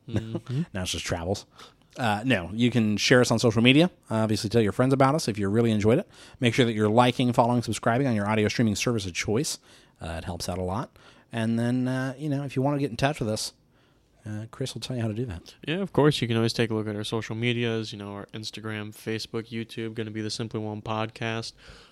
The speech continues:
Speaker 2: Uh, our Twitter handle is whelmed underscore simply, and you can always shoot us an email, let us know your thoughts, let us know what you think of Starfield
Speaker 1: Yeah,
Speaker 2: so far,
Speaker 1: yeah.
Speaker 2: if there's any changes that you would make.
Speaker 1: Yeah.
Speaker 2: Um, and you can definitely let us know at simply whelmed mailbag at gmail dot com.
Speaker 1: That's right.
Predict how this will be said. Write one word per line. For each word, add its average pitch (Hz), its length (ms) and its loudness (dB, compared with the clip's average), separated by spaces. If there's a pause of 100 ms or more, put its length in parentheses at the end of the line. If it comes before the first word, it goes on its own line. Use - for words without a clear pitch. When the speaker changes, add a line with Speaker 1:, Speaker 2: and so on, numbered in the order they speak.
(120)
Speaker 2:
Uh, 104 180 -6
our 104 100 -6
Twitter 113 280 0
handle 110 360 -2
is 101 100 -4
whelmed 107 380 -2
underscore 104 420 -6
simply, 139 520 -2
and 123 80 -8
you 110 60 -10
can - 140 -10
always 123 200 -4
shoot 120 200 -6
us 110 120 -8
an 107 140 -10
email, 117 440 -2
let 101 140 -2
us - 140 -10
know 104 60 -6
your 101 140 -8
thoughts, 107 400 -6
let 107 100 -4
us 104 120 -8
know 110 80 -4
what 101 80 -4
you 107 160 -2
think 113 180 -4
of 113 60 -6
Starfield 117 420 -2
Speaker 1:
Yeah, 98 60 0
Speaker 2:
so 190 240 4
far, 113 100 4
Speaker 1:
yeah. 117 60 2
Speaker 2:
if 120 60 -4
there's 113 140 -2
any 107 140 -4
changes 113 380 -6
that 117 80 -6
you 113 80 -4
would 117 100 -4
make. 117 340 -8 (140)
Speaker 1:
Yeah. 143 160 -6 (340)
Speaker 2:
Um, 104 260 -6
and 104 80 -8
you 104 80 -8
can 104 80 -8
definitely 101 340 -8
let 101 60 -6
us - 120 -14
know 104 140 -10
at 107 80 -12
simply 117 240 -10
whelmed 107 220 -6
mailbag 110 400 -4
at 110 100 -4
gmail 113 300 -6
dot 117 140 -4
com. 127 320 -6
Speaker 1:
That's - 180 -10
right. 110 180 -8